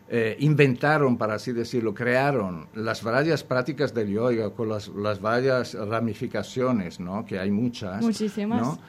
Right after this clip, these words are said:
Speaker 1: Eso. Yoga quiere decir unión. Para ayudar,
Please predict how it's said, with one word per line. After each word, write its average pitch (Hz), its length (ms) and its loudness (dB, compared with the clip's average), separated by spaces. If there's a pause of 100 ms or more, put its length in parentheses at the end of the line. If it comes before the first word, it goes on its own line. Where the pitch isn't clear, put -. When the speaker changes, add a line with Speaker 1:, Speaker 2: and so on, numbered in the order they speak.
(140)
Speaker 1:
Eso. 104 380 -4 (220)
Yoga 151 600 6
quiere 131 220 2
decir 143 260 0
unión. 107 540 0 (300)
Para 135 180 6
ayudar, 147 720 4